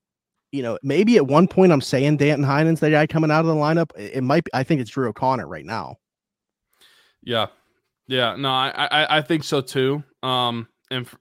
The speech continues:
Speaker 2: for the reason being, some of these guys just can't come out of the lineup.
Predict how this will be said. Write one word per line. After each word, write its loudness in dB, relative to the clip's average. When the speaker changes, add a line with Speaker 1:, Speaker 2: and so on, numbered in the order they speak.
Speaker 2:
for -10
the -4
reason -6
being, -8
some -10
of -8
these -8
guys -6
just -16
can't -10
come -10
out -4
of -4
the -6
lineup. -8